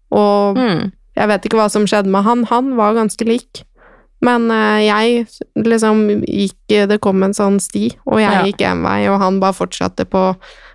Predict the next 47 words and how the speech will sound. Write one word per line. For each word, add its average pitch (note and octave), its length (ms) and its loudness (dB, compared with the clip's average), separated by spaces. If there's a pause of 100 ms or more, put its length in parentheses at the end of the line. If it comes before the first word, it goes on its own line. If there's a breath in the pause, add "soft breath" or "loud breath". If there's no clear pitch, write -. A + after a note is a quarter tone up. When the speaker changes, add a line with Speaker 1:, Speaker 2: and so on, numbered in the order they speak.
Speaker 1:
hovedveien. F#3 1080 0
Speaker 2:
Mm. F#3 420 0
Speaker 1:
Ja. F#3+ 180 -2 (240)
<laughs> - 840 -6
Speaker 2:
Men G#3+ 120 0
det A3 60 2
er G#3 60 4
jo F#3 100 -2
det E3 100 4
som C4 140 0
er C4+ 80 -2
fint E3 240 0
med E3 80 2
å E3 60 2
være D#3+ 200 0
menneske, D#3+ 320 -2
at - 80 -4
man F3+ 240 0
lærer D3+ 240 -2
nye D3+ 220 -6
ting D#3 160 -4
hele D#3 160 -2
tiden, E3+ 240 -2
og G3 80 0
man E3+ 100 -2
slutter G#3+ 280 -4
jo G#3 40 2
Speaker 1:
Ja. F3+ 140 2
Speaker 2:
aldri D3 300 -4
å C#3+ 80 -2
vokse. - 320 -4 (120)
Altså E3+ 320 -2
sånn, D#3+ 300 0 (640 soft breath)
hvis E3+ 140 0
man E3+ 240 0
tør D3+ 340 0
å - 20 4 (140)
utfordre D3+ 320 -4
seg D#3 120 -4
selv D3+ 240 -2
og D3 280 0 (260)
Speaker 1:
Mm. A3 420 0
Speaker 2:
finne E3 280 0
ut D3 100 -4
hva D3+ 120 0
man D3+ 140 0
egentlig, D3+ 480 0